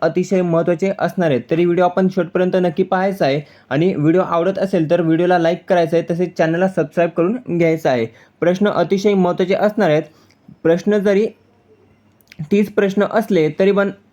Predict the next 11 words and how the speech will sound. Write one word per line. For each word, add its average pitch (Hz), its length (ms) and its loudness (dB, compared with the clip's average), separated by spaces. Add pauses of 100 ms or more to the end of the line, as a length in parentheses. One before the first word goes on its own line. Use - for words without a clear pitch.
(100)
एक्स्ट्रा 165 300 0
जी 196 120 2
काही 202 160 2
माहिती 185 300 0
सांगतो 190 400 0
त्यानुसार 185 500 2
ते 196 60 0
प्रश्न 185 440 0
शंभर 175 440 -2
होणार 165 360 0 (100)
आहेत. 156 220 0